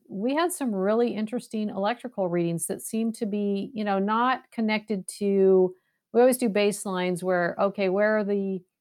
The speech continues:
the power outlets? Where are the lights? Where are the, you know, anything that can throw off electrical fields? And once we rule all that out,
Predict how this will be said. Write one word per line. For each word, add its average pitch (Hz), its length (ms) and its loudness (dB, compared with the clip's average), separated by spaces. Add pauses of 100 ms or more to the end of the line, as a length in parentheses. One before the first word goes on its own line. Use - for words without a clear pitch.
(260)
the 180 120 -10
power 190 400 2
outlets? 175 680 2
Where 180 160 -2
are 190 60 0
the 180 80 0
lights? 165 500 -4
Where 165 220 -4
are 170 80 -2
the, 160 280 -2
you 185 140 -8
know, 156 340 -8
anything 240 440 -4
that - 160 -6
can 180 240 -6
throw 185 280 -2
off 175 220 0
electrical 165 680 -8
fields? 165 520 -2 (420)
And 202 120 0
once 233 200 0
we 233 100 -2
rule 233 300 4
all 202 240 4
that 180 240 4
out, 208 480 0